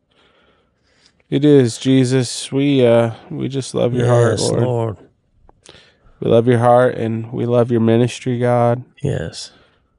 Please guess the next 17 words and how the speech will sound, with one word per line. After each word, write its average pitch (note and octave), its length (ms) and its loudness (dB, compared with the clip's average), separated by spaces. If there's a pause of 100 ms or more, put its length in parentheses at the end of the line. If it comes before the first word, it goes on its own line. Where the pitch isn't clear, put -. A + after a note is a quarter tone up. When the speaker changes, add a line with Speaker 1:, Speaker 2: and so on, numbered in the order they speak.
Speaker 1:
And G#2+ 80 -4
what A2 260 -2
you've G#2+ 100 -4
been G#2 180 0
doing A2 540 0
and G2 260 -10 (600)
how B2 80 -2
you've A#2 180 -2
been G#2+ 180 0
moving A2 380 2
in G#2 120 0
our G#2 140 -2
city G#2+ 540 -4
and G#2 160 -4
our G2 160 -6
friendships G#2 840 -4
and G#2 220 -12